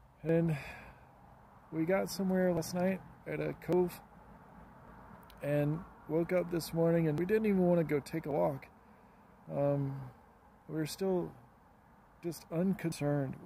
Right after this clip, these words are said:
uh, unable, like we didn't have anything left. We had wrung it all out, like, spiritually and physically. We were wrung out. Well,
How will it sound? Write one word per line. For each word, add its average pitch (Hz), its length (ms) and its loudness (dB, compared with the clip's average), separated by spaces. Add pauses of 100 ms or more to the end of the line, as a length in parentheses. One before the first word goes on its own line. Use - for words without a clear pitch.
uh, 160 80 -4 (180)
unable, 165 460 0 (120)
like 147 200 -6
we 156 60 -4
didn't 165 200 -2
have 156 220 0
anything 170 320 2
left. 143 280 0
We 147 100 -6
had 135 120 -4
wrung 185 280 2
it 202 80 4
all 190 180 8
out, 131 240 2 (460)
like, 143 180 -10
spiritually 180 440 0
and 151 140 0
physically. 135 440 -4
We 143 140 -2
were 139 120 2
wrung 139 180 0
out. 131 200 0 (1900)
Well, 151 280 0